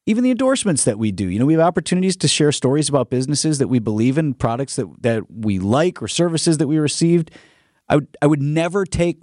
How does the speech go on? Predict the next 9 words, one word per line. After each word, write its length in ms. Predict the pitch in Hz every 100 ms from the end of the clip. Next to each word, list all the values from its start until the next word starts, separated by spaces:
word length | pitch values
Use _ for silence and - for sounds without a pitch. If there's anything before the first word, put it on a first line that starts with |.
| -
one 180 | 139 139
of 60 |
those 220 | 135 127
offers 440 | 131 123 - 113 101
if 120 | 101
I 120 | 110 104 _ -
didn't 300 | 127 123 - -
stand 460 | - - 120 123 120
behind 580 | 107 123 117 110 104